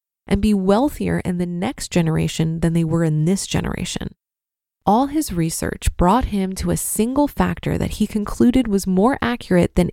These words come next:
any other in predicting success in America. They called it time perspective. This was defined as the amount of time that you take into consideration when planning your day-to-day activities and when making important decisions in your life.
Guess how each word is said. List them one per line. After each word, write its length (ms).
any 280
other 260
in 140
predicting 500
success 580
in 40
America. 540
They 100
called 400
it 200
time 440
perspective. 680
This 280
was 160
defined 600
as 100
the 120
amount 300
of 100
time 560
that 140
you 100
take 340
into 220
consideration 960
when 160
planning 480
your 120
day-to-day 540
activities 720
and 100
when 200
making 320
important 500
decisions 540
in 100
your 140
life. 480